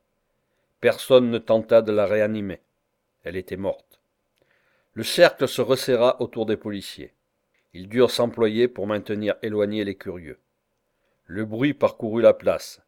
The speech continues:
et il se transforma au fil des canaux. Une heure plus tard, chacun affirmait qu'une femme s'était suicidée du haut du campanile. La rumeur se tenait mieux informée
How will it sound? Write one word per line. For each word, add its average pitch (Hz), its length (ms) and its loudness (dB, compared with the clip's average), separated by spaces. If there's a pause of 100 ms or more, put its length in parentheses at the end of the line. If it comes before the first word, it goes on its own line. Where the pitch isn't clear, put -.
(480)
et 104 60 -4
il 107 140 -8
se - 140 -8
transforma 107 880 -4
au 104 60 -8
fil 101 340 -12
des 98 120 -8
canaux. 90 380 -6 (880)
Une 131 160 -2
heure 135 160 8
plus 113 180 -8
tard, 104 380 0 (480)
chacun 117 540 2
affirmait 101 640 -4 (160)
qu'une 110 260 -8
femme 113 320 0
s'était 113 360 -10
suicidée 98 640 -12 (380)
du 104 140 -8
haut 123 160 2
du 104 120 -10
campanile. 98 600 -6 (1300)
La 92 180 -6
rumeur 139 460 0
se 139 80 -4
tenait 120 320 -2
mieux 131 320 0
informée 120 640 0